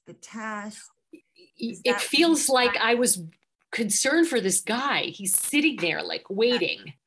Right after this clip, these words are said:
Speaker 2: for me. He's
Speaker 1: Yes.
Speaker 2: waiting for me. And I'm in, like, this, all this expanse of time goes by. And I'm imagining him sitting in the office waiting for me. And I
Speaker 1: Yes.
Speaker 2: never show up. So that's where the anxiety comes from.
Speaker 1: So I'm going to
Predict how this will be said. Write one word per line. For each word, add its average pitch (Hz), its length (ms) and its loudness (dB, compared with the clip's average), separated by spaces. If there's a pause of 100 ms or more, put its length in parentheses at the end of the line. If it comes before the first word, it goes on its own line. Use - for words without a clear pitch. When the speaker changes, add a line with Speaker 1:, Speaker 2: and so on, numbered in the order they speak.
Speaker 2:
for 185 180 -2
me. - 380 -8 (280)
He's 220 200 -4
Speaker 1:
Yes. 190 100 -10
Speaker 2:
waiting 233 460 0
for 180 200 -4
me. 165 220 -4
And 170 140 -6
I'm 208 300 -6 (160)
in, 190 140 -4
like, 185 280 -2
this, 190 240 -4 (360)
all 254 380 4
this 190 220 0
expanse 190 520 -2
of - 80 -16
time 214 420 -4
goes 170 260 -2
by. 87 420 -4 (320)
And 202 140 -2
I'm 214 240 0
imagining 196 480 -4
him 185 120 -6
sitting 214 380 -2
in 180 120 -2
the 180 100 -4
office 196 400 -6
waiting 240 360 0
for - 200 -8
me. - 260 -10 (300)
And 190 80 -2
I 196 40 0
Speaker 1:
Yes. 196 80 -4
Speaker 2:
never 202 140 -4
show 196 240 -2
up. - 140 -4
So - 140 -2
that's 220 360 -4
where 220 100 -6
the 196 160 -4
anxiety 156 640 -6
comes - 260 -14
from. - 200 -16 (760)
Speaker 1:
So - 520 -12
I'm 233 320 -8
going 226 380 -6
to 208 440 -10